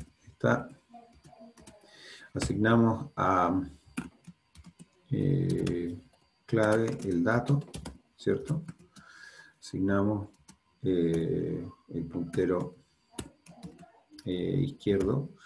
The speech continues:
Como es un nodo, eh, perdón, left, le hemos dicho. Como es un nodo, eh, solo, por sí solo, que podría ser eventualmente un árbol, el primer nodo del árbol,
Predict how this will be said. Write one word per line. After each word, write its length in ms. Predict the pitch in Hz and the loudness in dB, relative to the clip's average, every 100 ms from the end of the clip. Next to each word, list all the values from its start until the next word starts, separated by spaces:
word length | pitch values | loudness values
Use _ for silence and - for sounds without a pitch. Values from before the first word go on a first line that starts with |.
| - - - - - _ | -20 -20 -16 -16 -16 _
Como 200 | 123 151 | 6 6
es 60 | |
un 140 | 180 156 | 10 12
nodo, 560 | 156 127 117 147 - _ | 12 12 8 4 -4 _
eh, 960 | 101 101 98 95 95 95 95 95 95 104 _ _ - _ _ _ _ | -4 -2 0 0 0 0 0 0 -2 -6 _ _ -20 _ _ _ _
perdón, 280 | - - 69 _ - | -12 -10 -12 _ -8
left, 420 | - - 139 - | -6 -4 -6 -6
le 100 | 117 | -6
hemos 140 | 110 131 | -6 -6
dicho. 260 | 139 - 135 - - - - - - - - _ - - - - _ | -8 0 0 0 -6 -20 -20 -20 -20 -20 -20 _ -20 -20 -20 -20 _
Como 200 | - 117 | -4 -2
es 140 | 120 139 | 2 8
un 140 | 127 | 8
nodo, 560 | 127 127 131 127 - - - | 8 8 8 6 -2 -16 -6
eh, 440 | 98 95 92 - - _ _ _ _ _ _ - | -2 0 -2 -4 -10 _ _ _ _ _ _ -16
solo, 680 | - - 143 90 95 - _ _ _ | -4 2 4 4 0 -8 _ _ _
por 140 | 92 | -8
sí 120 | - 98 | -4 -4
solo, 220 | 104 101 | -4 -4
que 60 | - | 2
podría 300 | 107 151 139 | 6 8 8
ser 100 | 113 | 6
eventualmente 460 | 98 98 98 95 | 2 -2 -2 -2
un 80 | 104 | -4
árbol, 280 | 95 85 - | -4 -6 -6
el 120 | 87 | -8
primer 340 | - 101 117 110 | -2 2 2 2
nodo 300 | 107 107 101 | 2 2 2
del 100 | 110 | 0
árbol, 320 | 110 131 | 0 -6